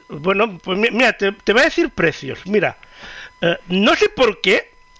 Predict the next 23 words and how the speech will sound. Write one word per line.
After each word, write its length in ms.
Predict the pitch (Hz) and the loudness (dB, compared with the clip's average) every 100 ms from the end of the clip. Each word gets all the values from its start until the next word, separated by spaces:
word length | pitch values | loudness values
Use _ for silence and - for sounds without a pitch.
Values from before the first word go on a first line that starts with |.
| - | -6
eh, 240 | - 175 180 139 | -2 0 0 -4
<laughs> 160 | 135 113 | -4 0
voy 100 | 208 | 2
a 60 | 208 | 2
contar 240 | 220 196 | 0 0
una 120 | 196 | 2
anécdota 340 | 185 180 180 180 | 2 0 0 0
del 100 | 175 | 0
otro 160 | 170 | -2
día, 160 | 170 214 | 0 0
me, 280 | 175 180 190 | 0 -4 -4
me 100 | 160 | -2
hizo 120 | 175 175 | -4 -4
mucha 260 | 175 - | -4 -2
gracia. 340 | 151 143 147 127 - - - - - | -2 -4 -8 -12 -14 -20 -20 -14 -4
Me 240 | 208 220 | 0 2
contactó 480 | 220 208 214 208 254 | 0 0 0 0 -2
una 140 | 247 | -2
empresa 500 | 220 - 247 - 240 | -2 -2 -4 0 0
de 120 | 208 | 0
jets 220 | 170 180 - | -2 -4 -2
privados. 480 | 170 139 - - - - | -4 -4 -6 -14 -20 -20
Debe 400 | - 175 170 180 | -2 0 2 0